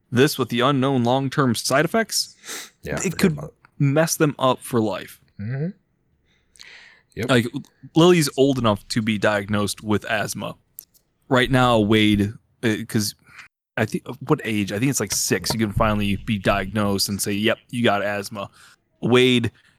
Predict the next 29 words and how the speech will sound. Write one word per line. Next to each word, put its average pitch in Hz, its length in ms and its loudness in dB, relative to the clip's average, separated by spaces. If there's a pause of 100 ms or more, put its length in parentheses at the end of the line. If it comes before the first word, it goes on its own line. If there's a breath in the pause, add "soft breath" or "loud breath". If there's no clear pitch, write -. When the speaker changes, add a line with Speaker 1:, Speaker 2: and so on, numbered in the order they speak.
(140)
Speaker 1:
is 113 160 0
just, 107 440 -2
they 110 100 2
call 110 220 2
it 107 80 -2
a 98 300 -2
reactive 110 720 0
airway 98 640 0
until 107 320 0
he's 95 160 0
old 98 240 -6
enough. - 360 -12
But 107 200 -2 (460)
Speaker 2:
Yeah. 147 140 -6
Speaker 1:
he's 120 200 0
gotten 113 360 0
croup 113 320 -2 (1000)
two, 123 400 2
if 120 140 0
not 101 240 -2
three 107 220 -4
times. 113 560 0 (1800)
<laughs> - 180 -8
Like, 147 140 0 (340)
Speaker 2:
That's - 180 -10
Speaker 1:
the - 80 -6
Speaker 2:
freaking - 80 -10
Speaker 1:
kid 165 200 2
Speaker 2:
crazy. - 320 -16